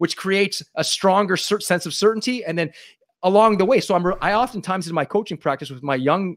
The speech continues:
people that I coach, I use video games as a metaphor. And I ask them, "What video game do you like to play?" And they go, "Well,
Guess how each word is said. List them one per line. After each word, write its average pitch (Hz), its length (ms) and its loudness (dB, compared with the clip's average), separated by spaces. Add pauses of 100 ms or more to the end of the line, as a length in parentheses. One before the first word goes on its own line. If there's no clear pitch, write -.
(100)
people 139 240 -4
that 127 120 0
I 117 60 -2
coach, 180 420 0 (200)
I 160 80 2
use 180 340 2
video 214 240 2
games 147 280 2
as 139 140 -2
a 139 40 2
metaphor. 143 500 0 (800)
And 160 120 2
I 175 100 4
ask 196 220 2
them, 156 80 -2
"What 170 160 0
video 185 180 2
game 165 140 2
do 151 80 -4
you 165 60 2
like 156 140 0
to - 60 -4
play?" - 320 0
And 131 100 -8
they 135 120 -2
go, 135 160 2
"Well, 139 400 2